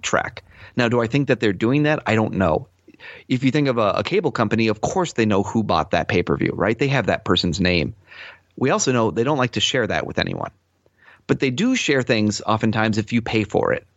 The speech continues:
So it's very possible that W W E did pay for it at some point to be able to do some marketing.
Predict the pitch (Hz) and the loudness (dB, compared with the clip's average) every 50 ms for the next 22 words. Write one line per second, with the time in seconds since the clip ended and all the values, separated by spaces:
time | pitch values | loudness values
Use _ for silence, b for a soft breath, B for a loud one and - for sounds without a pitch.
0 | _ _ _ - - 135 123 147 196 226 190 - - 190 185 - - 147 135 117 | _ _ _ -4 -4 -2 -2 0 -2 -2 -2 -2 -2 -2 -2 0 0 0 0 0
1 | 107 127 123 120 123 110 120 110 113 110 110 107 98 - 120 117 110 - - - | 2 2 2 2 2 0 2 2 2 2 2 0 0 0 -2 -2 -2 -4 -4 -2
2 | - 113 107 - - 101 85 80 80 - - - 90 87 85 - 98 90 76 - | -2 -2 -2 0 -2 0 0 2 0 0 0 0 0 0 0 0 0 -2 -2 -2
3 | - 107 104 107 104 101 107 101 92 104 107 104 - - 95 90 80 82 - - | -2 0 2 2 2 2 2 2 2 0 0 -2 0 0 2 2 2 0 0 0
4 | 147 160 170 165 | 0 0 0 0